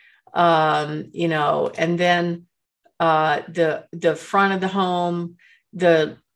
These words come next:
bushes in the front, in front of the front, front door are so overgrown, you really can't even see the house. Uh, here's another one.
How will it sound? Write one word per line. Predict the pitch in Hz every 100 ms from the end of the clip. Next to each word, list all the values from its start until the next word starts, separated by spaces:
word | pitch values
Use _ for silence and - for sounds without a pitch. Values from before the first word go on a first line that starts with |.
| _ _
bushes | 165 165 208 202 190 190
in | 170
the | 160
front, | - 185 175 170
in | 170
front | - 175
of | 170
the |
front, | 165 - 190 185 -
front | - 208 196
door | 190 175 165
are | 170
so | 165 - - 196 196
overgrown, | 196 180 170 170 170 165 165 - - -
you | 190
really | 180 214 202
can't | 202 208 190
even | 170 160
see | - - 175
the | 165
house. | 175 156 151 151 - - - _ _ -
Uh, | 156 156
here's | 170 190 196 196
another | 175 165 170
one. | 160 160 165 165 165